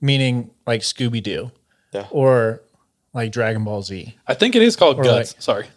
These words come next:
Speaker 1: Oh, it could be.
Speaker 2: Did you know Scooby-Doo, the movie in the two thousands, was, uh, written and originally filmed to be rated R?
Speaker 3: No
Speaker 1: What?
Speaker 2: Yeah.
Speaker 3: way.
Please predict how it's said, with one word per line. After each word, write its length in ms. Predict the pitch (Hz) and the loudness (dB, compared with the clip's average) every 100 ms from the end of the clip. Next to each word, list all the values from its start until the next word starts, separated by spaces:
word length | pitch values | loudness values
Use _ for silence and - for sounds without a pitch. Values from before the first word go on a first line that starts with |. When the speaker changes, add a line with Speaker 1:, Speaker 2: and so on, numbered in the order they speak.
| - - - - | -12 -12 -12 -10
Speaker 1:
Oh, 80 | 123 | -10
it 100 | 113 | -8
could 160 | 127 113 | -10 -10
be. 220 | 113 - _ _ _ _ _ _ _ _ - - - | -12 -14 _ _ _ _ _ _ _ _ -20 -20 -8
Speaker 2:
Did 140 | 123 | -6
you 80 | 139 | 2
know 120 | 165 | 4
Scooby-Doo, 800 | 165 - 143 147 151 131 131 135 | 4 2 0 0 0 2 2 4
the 140 | 143 117 | 2 0
movie 600 | 113 117 117 123 131 135 - - | 0 0 0 0 -2 -6 -16 -8
in 120 | 110 | -8
the 60 | 101 | -6
two 160 | - | -8
thousands, 600 | 110 104 101 110 123 127 - _ _ _ _ - | -2 2 0 0 -6 -8 -14 _ _ _ _ 0
was, 520 | 107 101 95 - - - | 2 2 -2 -12 -14 -6
uh, 640 | 101 95 92 92 92 92 | -2 0 0 0 0 0
written 520 | 95 110 117 110 107 - | 0 0 0 -4 -4 -4
and 260 | 120 156 | -2 0
originally 420 | 110 113 120 113 | 0 -2 -2 -2
filmed 300 | 104 - 113 120 | -4 -2 -2 -2
to 40 | |
be 140 | 110 | -4
rated 320 | 95 95 98 95 | -2 0 0 0
R? 300 | 90 120 - _ _ _ _ | 0 -2 -8 _ _ _ _
Speaker 3:
No 540 | 113 104 123 107 113 123 | -12 -2 0 2 4 6
Speaker 1:
What? 420 | 131 160 247 - | 6 4 4 -2
Speaker 2:
Yeah. 180 | 95 107 | 0 0
Speaker 3:
way. 280 | 107 98 | 0 -2